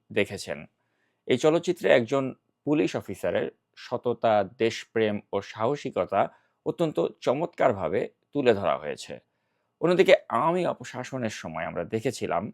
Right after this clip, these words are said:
ডিবির হারুনের মতো কুখ্যাত পুলিশ কর্মকর্তাদের, যাদের না ছিল সততা, না ছিল দেশপ্রেম, না ছিল ন্যূনতম সাহসিকতা।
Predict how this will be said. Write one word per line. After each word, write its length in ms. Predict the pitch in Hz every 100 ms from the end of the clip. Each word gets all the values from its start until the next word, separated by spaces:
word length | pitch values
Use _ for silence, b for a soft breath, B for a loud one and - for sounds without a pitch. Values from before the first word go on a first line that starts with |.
| _ _ _ _
ডিবির 360 | 107 127 131 110
হারুনের 560 | 101 104 110 147 147 110
মতো 260 | 76 98 143 - _ _ _ _
কুখ্যাত 340 | 156 - 147 143
পুলিশ 320 | - 147 170
কর্মকর্তাদের, 840 | - 104 95 87 78 - 85 82 139 139
যাদের 320 | 95 90 87 - -
না 160 | 85 104
ছিল 280 | 110 - 123 123
সততা, 520 | - 104 110 104 104 - _ _ _ _
না 160 | 87 98
ছিল 260 | 113 143 127 110
দেশপ্রেম, 560 | 95 101 - 110 107 104 - _ _ _
না 120 | 127
ছিল 260 | 139 143 135 139 - -
ন্যূনতম 560 | 110 151 160 156 87 87 - _
সাহসিকতা। 720 | - 123 104 107 92 - -